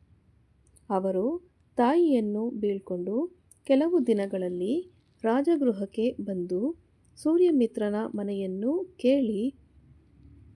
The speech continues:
ವಿಚಾರಿಸಿಕೊಂಡು ಹೋಗಿ ನೋಡಿ ಪತ್ರವನ್ನು ಕೊಟ್ಟಾಗ, ಸೂರ್ಯಮಿತ್ರನು, "ಎಲ್ಲಿಂದ ಬಂದಿದ್ದೀರಿ? ಯಾರ ಪತ್ರ?" ಎಂದು ವಿಚಾರಿಸಿದಾಗ, "ಕೌಸುಂಬಿಯಿಂದ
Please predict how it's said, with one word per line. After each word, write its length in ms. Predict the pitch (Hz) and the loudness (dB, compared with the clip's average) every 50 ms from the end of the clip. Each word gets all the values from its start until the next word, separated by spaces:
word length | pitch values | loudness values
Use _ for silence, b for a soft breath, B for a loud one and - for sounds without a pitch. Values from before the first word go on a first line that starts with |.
| - - - 240 | -16 -4 0 2
ವಿಚಾರಿಸಿಕೊಂಡು 1000 | 240 240 - 320 339 349 339 294 - 226 214 - - 196 180 175 190 196 220 254 | 2 2 2 2 4 4 4 2 2 -2 -6 -4 -4 -4 -2 -2 -2 -2 -2 -2
ಹೋಗಿ 680 | 247 - 202 185 175 175 - 175 190 240 311 339 - - - - - - 240 | -2 -2 0 0 0 -2 -4 -4 -2 -2 -2 -4 -6 -10 -20 -20 -8 -2 0
ನೋಡಿ 540 | 254 285 320 302 233 185 180 196 233 277 - _ _ _ - - | 2 2 2 2 0 0 0 -2 -2 -6 -8 _ _ _ -6 -4
ಪತ್ರವನ್ನು 720 | 247 233 - - 330 320 285 269 247 240 247 269 277 - _ | -2 -2 -2 -4 -4 -2 0 0 0 0 0 0 -2 -6 _
ಕೊಟ್ಟಾಗ, 520 | - 220 208 - _ - 185 175 170 175 180 180 226 311 359 359 - _ _ _ _ _ _ _ | -10 -10 -10 -8 _ -6 -6 -6 -6 -4 -4 -4 -4 -4 -6 -8 -12 _ _ _ _ _ _ _
ಸೂರ್ಯಮಿತ್ರನು, 1000 | - - 330 339 349 339 320 285 247 233 226 - - 214 202 190 196 208 226 262 277 _ _ _ - - - | -6 -2 0 2 2 2 2 2 2 2 0 -2 -4 -6 -4 -4 -4 -4 -4 -6 -6 _ _ _ -12 -6 -4
"ಎಲ್ಲಿಂದ 320 | 208 214 240 302 330 349 339 330 | -2 0 0 0 0 0 0 0
ಬಂದಿದ್ದೀರಿ? 960 | 285 262 254 233 220 226 220 202 208 220 214 214 214 214 214 220 233 240 - _ _ _ _ _ _ _ _ _ _ _ _ _ _ _ _ _ _ _ _ _ _ _ _ _ _ - | 0 2 0 0 0 -2 -4 -4 -2 -2 -2 -2 -2 -2 -2 -4 -4 -6 -8 _ _ _ _ _ _ _ _ _ _ _ _ _ _ _ _ _ _ _ _ _ _ _ _ _ _ 0
ಯಾರ 260 | 233 226 220 233 269 330 339 | 2 4 4 2 2 0 -2
ಪತ್ರ?" 380 | - 262 226 - _ - 220 220 220 233 - - | -2 -4 -6 -4 _ -6 -4 -4 -4 -4 -4 -6
ಎಂದು 580 | 202 190 185 208 262 262 220 240 302 - - _ _ _ _ - | -6 -4 -2 0 2 2 2 0 -2 -6 -10 _ _ _ _ -2
ವಿಚಾರಿಸಿದಾಗ, 880 | 233 233 - - 320 339 330 285 269 - 220 190 196 196 196 190 185 190 185 190 214 240 254 - - - - - - - - | -2 -2 0 0 0 2 2 0 0 -2 -4 -6 -4 -6 -6 -6 -6 -6 -4 -4 -4 -6 -6 -8 -14 -20 -20 -20 -16 -6 -2
"ಕೌಸುಂಬಿಯಿಂದ 800 | 269 277 311 330 - 330 302 277 262 262 233 214 208 202 202 | 0 0 0 0 0 2 2 4 4 4 2 2 0 -2 -2